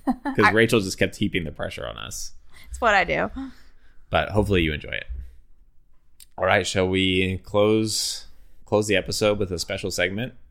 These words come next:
Speaker 1: This is a very, very special segment. We
Speaker 2: We wanted to,
Speaker 1: have
Speaker 2: we wanted to have a special guest on for our fiftieth episode.
Speaker 1: And we've asked him time and time again to join us, and he is always out of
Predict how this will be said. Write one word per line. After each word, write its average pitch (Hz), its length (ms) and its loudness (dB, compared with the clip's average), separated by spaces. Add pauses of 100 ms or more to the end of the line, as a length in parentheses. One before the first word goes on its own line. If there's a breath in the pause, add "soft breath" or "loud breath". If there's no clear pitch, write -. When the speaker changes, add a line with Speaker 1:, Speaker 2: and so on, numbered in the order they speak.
(120)
Speaker 1:
This 208 180 -10
is 214 100 -8
a 196 220 -6
very, 190 680 -2 (180)
very 185 420 -6
special 226 380 -10
segment. 180 500 -8 (420 soft breath)
We 208 680 -6
Speaker 2:
We 220 80 4
wanted 196 200 6
to, 185 60 4
Speaker 1:
have 175 180 0
Speaker 2:
we 120 80 2
wanted 185 180 2
to 165 60 4
have 117 80 2
a 104 40 -2
special 104 300 -2
guest 85 560 -4
on 80 260 -2
for 82 140 -4
our 78 40 -4
fiftieth 73 400 -8
episode. - 460 -8
Speaker 1:
And 208 100 -6
we've 247 200 -2
asked 226 400 6
him 262 260 -2 (140)
time 226 280 0
and 269 80 0
time 277 180 -2
again 226 280 -2
to 214 140 -4
join 170 260 -4
us, 180 420 -6 (100)
and 180 760 -8
he 190 560 -8
is 190 100 -2
always 190 500 0
out 180 400 4
of 196 420 -6